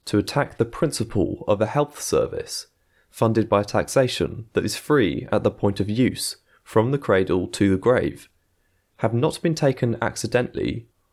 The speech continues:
or unconsciously, rather, those steps were clearly laid out in the period of the Thatcher administration, particularly by Tory ministers Oliver Letwin and John Redwood,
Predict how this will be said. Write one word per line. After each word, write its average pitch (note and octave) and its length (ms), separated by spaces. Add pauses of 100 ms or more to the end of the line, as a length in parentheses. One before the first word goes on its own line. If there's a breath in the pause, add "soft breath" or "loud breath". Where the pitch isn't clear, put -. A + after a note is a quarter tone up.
(120)
or G#2 180
unconsciously, G#2+ 920 (1160)
rather, A2 480
those G2+ 380
steps - 380
were A2 60
clearly C3+ 580
laid G#2+ 280
out F2+ 420
in A#2+ 120
the C3+ 80
period C#2+ 500
of - 160
the G#2+ 80
Thatcher - 420
administration, - 920 (600)
particularly B2 440
by A2+ 180
Tory B2 420
ministers A2+ 720
Oliver G#2 340
Letwin A2+ 640
and G2 140
John G2 260
Redwood, A2 480